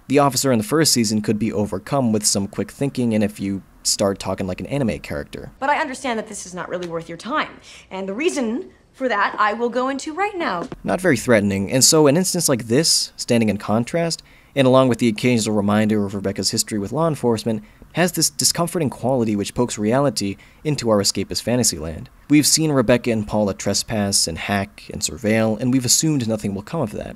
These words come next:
Speaker 1: In the show that leaves absolutely no accountability stone unturned, this will be part of the final test.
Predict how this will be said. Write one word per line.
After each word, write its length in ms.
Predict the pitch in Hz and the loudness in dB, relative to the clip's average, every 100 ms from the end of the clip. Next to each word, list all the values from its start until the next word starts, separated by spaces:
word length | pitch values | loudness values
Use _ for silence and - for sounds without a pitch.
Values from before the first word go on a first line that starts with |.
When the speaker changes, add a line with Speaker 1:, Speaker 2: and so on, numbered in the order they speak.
| - - | -6 2
Speaker 1:
In 140 | 147 | 4
the 40 | |
show 280 | 131 - 139 | 4 4 4
that 120 | 123 | 4
leaves 380 | 110 123 123 113 - | 4 4 4 2 0
absolutely 460 | 123 - 120 110 113 | 0 0 0 0 0
no 400 | 110 120 120 - | 2 4 4 2
accountability 640 | - 113 110 113 113 104 | 0 0 0 0 0 2
stone 380 | 101 - 107 101 | 2 4 4 2
unturned, 540 | 98 95 135 127 110 | 0 -2 0 2 2
this 300 | - 139 - | 2 2 2
will 60 | 135 | -2
be 160 | 113 | -2
part 400 | 110 - 104 98 | -4 0 0 0
of 100 | 107 | -6
the 60 | 101 | -8
final 300 | - 92 82 | -6 -6 -8
test. 460 | - 113 104 - | -4 -2 -2 -6